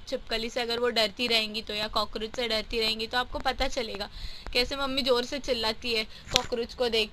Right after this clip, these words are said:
के। वैसे ही हम लोग क्या करते हैं, ये worms को देख के, अम, जो है हम लोग थोड़ा सा disgust वाला face जो है वो बनाते हैं। तो वो क्या बोल रहे हैं कि जो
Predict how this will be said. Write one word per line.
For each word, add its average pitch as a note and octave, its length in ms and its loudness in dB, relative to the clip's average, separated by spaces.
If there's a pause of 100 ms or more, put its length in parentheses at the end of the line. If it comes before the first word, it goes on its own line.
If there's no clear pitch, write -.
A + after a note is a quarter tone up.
(120)
के। A3+ 200 0 (460)
वैसे B3 340 6
ही D4+ 220 4
हम C4 240 6
लोग C4 140 0
क्या C4 180 4
करते C4+ 280 0
हैं, D#4 80 2
ये C#4+ 140 0
worms B3+ 460 0
को C4 160 2
देख B3 220 2 (140)
के, D4+ 80 4 (680)
अम, A3+ 540 2 (800)
जो C4 200 2
है D4+ 320 8
हम B3+ 280 -4
लोग C4 100 -4 (120)
थोड़ा A#3 200 0
सा F4 220 2 (100)
disgust A#3 600 2
वाला B3 260 4
face B3 400 -4
जो B3 180 -4
है A#3+ 280 -2
वो C4 320 0 (400)
बनाते G#3+ 640 0 (260)
हैं। - 400 -6
तो C4 100 -2
वो C#4+ 80 2
क्या C4+ 300 10
बोल D#4+ 220 0
रहे D4+ 280 4
हैं D4 300 6
कि F4 220 2
जो D4 480 -2